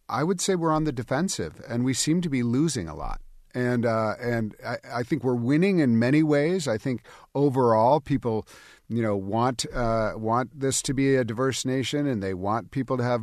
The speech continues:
you know, religious minorities to have rights, and they want L G B T Q people to have rights,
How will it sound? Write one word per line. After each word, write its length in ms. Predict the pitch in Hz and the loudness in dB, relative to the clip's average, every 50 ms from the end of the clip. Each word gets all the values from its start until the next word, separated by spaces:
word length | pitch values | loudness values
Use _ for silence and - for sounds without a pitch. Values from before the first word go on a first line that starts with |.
| 110 110 | -4 -4
you 120 | 110 127 | -2 0
know, 260 | 117 113 107 107 101 90 | 0 2 2 0 0 -4
religious 760 | 95 98 87 107 110 78 87 110 101 110 117 127 131 131 123 - | -6 -8 -8 -8 -8 -8 -8 -8 -6 -2 0 0 0 0 -2 0
minorities 520 | 127 117 120 123 123 120 123 127 117 - | 0 2 2 2 2 2 2 0 -2 -2
to 100 | - 135 | -2 -2
have 180 | 120 120 110 110 | -2 -2 0 0
rights, 280 | 120 127 151 151 - | 0 0 0 0 -2
and 120 | 127 113 104 | -2 -2 -2
they 80 | 98 | -2
want 380 | 92 87 90 104 117 139 139 - | -4 -2 0 0 2 2 0 0
L 140 | 135 139 131 | -2 -2 -2
G 100 | 113 139 | -2 -4
B 100 | 139 131 | -4 -4
T 200 | 120 - 151 123 | -4 -6 -6 -6
Q 180 | - - 185 | -6 -6 -8
people 300 | 190 - 156 127 - 120 | -4 -4 -6 -4 -4 -4
to 60 | 113 | -2
have 120 | 110 107 98 | -2 -2 0
rights, 260 | 107 113 110 104 - | 0 0 0 -2 -4